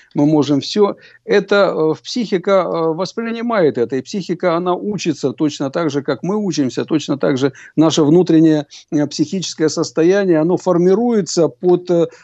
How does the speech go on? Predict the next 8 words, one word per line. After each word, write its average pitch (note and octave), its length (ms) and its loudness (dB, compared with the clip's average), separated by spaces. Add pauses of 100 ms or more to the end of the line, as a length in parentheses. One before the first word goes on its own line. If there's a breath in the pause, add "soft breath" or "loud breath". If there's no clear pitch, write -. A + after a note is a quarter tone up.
(140)
э, C#3 60 -4
в, C#3+ 1200 0 (600)
в - 100 -8
тех - 280 2
мыслях, G3+ 420 4
в - 20 -20
которых, F#3 460 0
э, E3 140 0